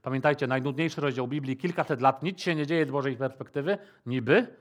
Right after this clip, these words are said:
ale tak naprawdę Bóg trzyma swoją obietnicę cały czas w najciemniejszych momentach historii. Autor tego listu, nie wiemy, kto nim jest, ale to o tyle fajne, że ostatecznie uświadamiamy sobie, że autorem Biblii jest sam Bóg, Duch Święty,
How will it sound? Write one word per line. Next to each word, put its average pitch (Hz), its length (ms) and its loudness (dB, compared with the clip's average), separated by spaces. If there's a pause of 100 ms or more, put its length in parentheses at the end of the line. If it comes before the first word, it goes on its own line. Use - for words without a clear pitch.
(260)
ale 131 180 0
tak 135 100 -2
naprawdę 135 380 -2
Bóg 117 220 -10
trzyma 117 300 -6
swoją 110 300 -8
obietnicę 104 440 -10
cały 104 200 -10
czas 101 180 -10
w - 40 -16
najciemniejszych 151 800 -2
momentach 120 560 -6
historii. 87 420 -16 (1000)
Autor 175 340 2
tego 170 180 2
listu, 170 560 -2 (580)
nie 135 160 0
wiemy, 165 240 4
kto 160 140 -4
nim 143 180 0
jest, 165 220 2
ale 151 140 4
to 147 120 2
o 135 40 2
tyle 165 200 0
fajne, 147 400 2 (220)
że 143 120 -2
ostatecznie 156 540 -2
uświadamiamy 143 460 -2
sobie, 135 180 -6
że 135 80 -2
autorem 139 360 0
Biblii 131 260 -4
jest 127 160 -6
sam 135 200 0
Bóg, 175 280 0 (640)
Duch 113 200 -12
Święty, 117 500 -6